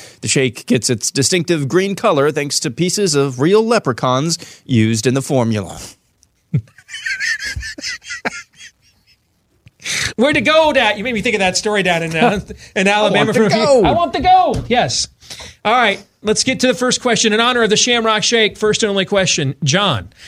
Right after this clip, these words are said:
Speaker 2: what singular seasonal dessert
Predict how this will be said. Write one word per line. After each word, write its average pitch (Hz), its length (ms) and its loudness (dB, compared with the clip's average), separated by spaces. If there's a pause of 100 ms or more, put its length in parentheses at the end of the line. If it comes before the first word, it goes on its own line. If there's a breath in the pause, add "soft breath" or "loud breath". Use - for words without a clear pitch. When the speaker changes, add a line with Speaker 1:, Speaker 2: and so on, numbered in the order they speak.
(140 loud breath)
Speaker 2:
what 185 300 0
singular 269 640 2
seasonal 247 560 2
dessert 220 500 0